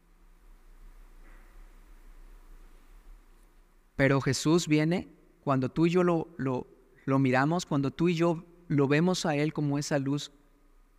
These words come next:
que Él es. Entonces viene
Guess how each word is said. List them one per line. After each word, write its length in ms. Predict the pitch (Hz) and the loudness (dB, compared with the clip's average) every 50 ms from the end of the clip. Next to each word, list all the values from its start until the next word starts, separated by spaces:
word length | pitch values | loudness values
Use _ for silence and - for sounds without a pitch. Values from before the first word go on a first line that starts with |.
| _ _ _ - _ _ _ _ _ - _ _ _ | _ _ _ -20 _ _ _ _ _ -20 _ _ _
que 180 | - 135 135 139 | 0 2 4 6
Él 100 | 139 139 | 6 4
es. 320 | 135 139 - - - - - - - _ - _ _ _ _ _ _ _ - - _ _ _ - _ _ _ _ _ _ _ _ - | 4 2 0 -4 -8 -18 -20 -20 -20 _ -20 _ _ _ _ _ _ _ -20 -20 _ _ _ -20 _ _ _ _ _ _ _ _ -6
Entonces 440 | - 131 123 151 139 160 160 147 147 | -4 -2 0 0 0 0 0 0 0
viene 500 | 156 156 160 170 175 175 175 - - | 0 0 2 0 0 -2 -4 -6 -8